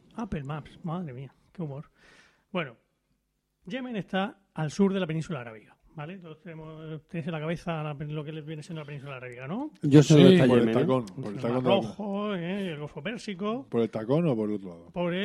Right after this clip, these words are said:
Speaker 1: el,
Speaker 4: punta?
Speaker 2: No,
Speaker 1: por
Speaker 2: por
Speaker 1: el
Speaker 2: el
Speaker 1: tacón.
Speaker 2: lado de África.
Speaker 4: La punta.
Speaker 1: Por el lado más cercano a Somalia.
Speaker 4: Vale.
Speaker 1: ¿Sabes? Lo que es la costa de abajo de la península ar-,
Speaker 4: Sí, por el tacón.
Speaker 1: del sureste, la costa sureste de, de la península arábiga está dividida en dos países.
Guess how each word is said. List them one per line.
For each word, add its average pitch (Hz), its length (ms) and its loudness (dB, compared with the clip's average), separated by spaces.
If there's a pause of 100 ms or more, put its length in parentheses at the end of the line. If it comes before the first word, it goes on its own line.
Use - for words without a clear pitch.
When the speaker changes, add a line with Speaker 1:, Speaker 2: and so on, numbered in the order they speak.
(140)
Speaker 1:
el, 175 240 -2
Speaker 4:
punta? 165 80 -4
Speaker 2:
No, 127 180 2
Speaker 1:
por 151 140 0
Speaker 2:
por 147 120 6
Speaker 1:
el 151 60 6
Speaker 2:
el 143 60 8
Speaker 1:
tacón. - 0 -
Speaker 2:
lado 156 180 12
de 143 80 8
África. 120 380 -4
Speaker 4:
La 95 40 -14
punta. 95 300 -14 (240)
Speaker 1:
Por 143 140 -14
el 147 100 -10
lado 160 280 -4
más 160 220 -6
cercano 160 420 -10
a 147 40 -10
Somalia. 131 440 -14 (720)
Speaker 4:
Vale. - 200 -18
Speaker 1:
¿Sabes? 180 220 -2
Lo 180 100 -6
que 165 60 -6
es 170 60 -4
la 180 140 -6
costa 185 600 -8 (360)
de 175 100 -8
abajo 170 500 -6
de 143 120 -12
la 139 120 -12
península 180 500 -6
ar-, 185 120 -10 (260)
Speaker 4:
Sí, 175 120 -12
por 180 100 -12
el 170 60 -16
tacón. 175 280 -14
Speaker 1:
del 156 160 -8
sureste, 196 560 -10
la 196 100 -12
costa 160 220 -8
sureste 185 420 -10
de, 180 480 -8 (480)
de 190 60 -6
la 180 80 -2
península 185 360 -6
arábiga 220 300 -6
está 180 300 -6
dividida 180 320 -4
en 170 80 -6
dos 170 100 -2
países. 123 380 -14